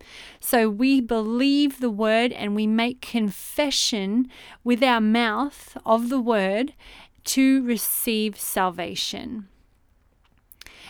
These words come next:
And we have the word near us for it. We have the written promises of God. We have Jesus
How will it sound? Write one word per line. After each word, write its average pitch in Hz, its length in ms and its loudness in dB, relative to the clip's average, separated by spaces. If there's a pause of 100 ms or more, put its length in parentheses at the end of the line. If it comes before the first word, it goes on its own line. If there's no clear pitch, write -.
(120)
And 220 180 2
we 240 120 4
have 233 440 2
the 247 120 0
word 214 340 0
near 196 380 0
us 190 440 -4
for 185 480 -4
it. - 140 -8
We 220 140 -4
have 220 400 -2
the 214 100 -4
written 247 460 2
promises 214 560 -4
of 202 120 -8
God. 190 360 0
We 214 160 -2
have 180 320 -4
Jesus 262 640 0